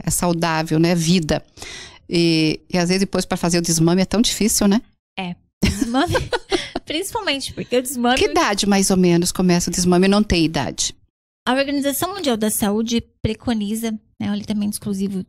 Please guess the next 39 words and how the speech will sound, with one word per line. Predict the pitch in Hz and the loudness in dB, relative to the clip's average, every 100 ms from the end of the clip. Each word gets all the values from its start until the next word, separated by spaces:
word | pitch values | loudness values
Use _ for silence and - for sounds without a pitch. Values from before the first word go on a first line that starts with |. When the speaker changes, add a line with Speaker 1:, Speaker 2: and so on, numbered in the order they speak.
| _ | _
Speaker 2:
seis | - - 220 208 | -6 -2 -2 -2
meses | 202 202 220 233 - _ _ | -2 0 -2 -4 -6 _ _
até | 208 214 - 220 | -6 -6 -4 -4
dois | 214 226 226 | 0 0 0
anos. | 190 170 175 190 - - _ _ _ _ | 0 0 -4 -6 -8 -10 _ _ _ _
É, | 254 202 | -2 0
que | 196 | 2
é | |
o | |
Speaker 1:
Hum, | 208 | 0
Speaker 2:
momento | - 269 | 0 0
Speaker 1:
até | 285 294 | 0 2
dois | 320 277 | 2 2
Speaker 2:
realmente | 233 277 453 | 2 2 2
Speaker 1:
anos? | 214 - | -2 -4
Speaker 2:
até | |
Speaker 1:
Bastante | - 214 - 214 | -4 -4 0 0
Speaker 2:
dois | 254 | 0
Speaker 1:
tempo, | - 370 - | 2 2 2
Speaker 2:
anos. | 202 | 2
Speaker 1:
né? | 202 294 - - - - _ - | 0 -2 -8 -20 -20 -20 _ -4
Speaker 2:
É, | 214 208 208 208 208 | -2 0 0 -2 -4
e | - | -4
nesses | 240 262 - | -2 -2 -4
casos | - 240 269 | -2 -2 -2
tem | - 370 | -6 -8
que | |
trabalhar | - 277 247 | -6 -4 0
uma | 247 247 | 0 -2
forma | - 226 220 220 | -4 -6 -4 -4
gentil, | 220 226 - 220 214 | -4 -4 -4 -4 -4
né? | 220 233 | -4 -4
Porque | 233 - - | -6 -10 -10
essa | 240 - | -14 -12
criança, | 254 262 277 | -8 -8 -8
ela | 277 | -10
pode | 262 262 | -8 -10
ter | - 240 | -8 -12
traumas, | - 240 208 214 220 214 - | -8 -6 -6 -6 -6 -8 -12